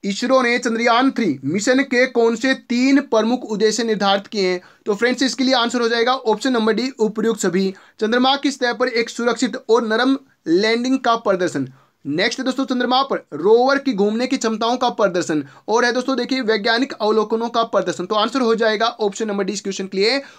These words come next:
उपर्युक्त सभी का मुख्य उद्देश्य निर्धारित किया गया है। नेक्स्ट क्वेश्चन है, मिशन चंद्रयान थ्री भारत का चंद्रमा के लिए कौन सा मिशन है?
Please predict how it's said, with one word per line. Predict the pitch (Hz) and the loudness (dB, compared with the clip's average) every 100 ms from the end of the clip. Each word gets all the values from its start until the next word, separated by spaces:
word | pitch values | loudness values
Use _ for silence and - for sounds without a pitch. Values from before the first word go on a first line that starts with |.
| - | -6
उपर्युक्त | 226 240 254 277 - | -2 0 2 2 2
सभी | 233 190 220 | 0 0 0
का | 214 220 | 2 0
मुख्य | - 180 196 226 | -2 -8 -4 -2
उद्देश्य | 190 190 202 | 0 -2 -2
निर्धारित | 185 180 196 | -4 -2 -4
किया | - 226 180 | -4 -2 2
गया | 175 170 | 2 0
है। | 175 - - _ | -2 -6 -20 _
नेक्स्ट | 180 196 233 254 | -4 0 2 0
क्वेश्चन | 254 247 226 | 0 -2 0
है, | 233 247 247 _ 160 | 0 0 -6 _ -8
मिशन | 180 214 254 277 285 | -4 -2 0 0 0
चंद्रयान | 262 233 240 233 247 | 0 -2 -2 0 -2
थ्री | 233 180 135 _ - | -4 -6 -8 _ -20
भारत | 131 175 196 247 269 - | -6 0 2 2 -2 -4
का | 226 | -6
चंद्रमा | 233 233 220 226 | -4 -4 -2 -2
के | 240 | -2
लिए | 247 | -4
कौन | 226 214 | -4 -4
सा | 214 226 | -2 -4
मिशन | 226 220 | -2 -2
है? | 214 233 - _ | -2 -4 -10 _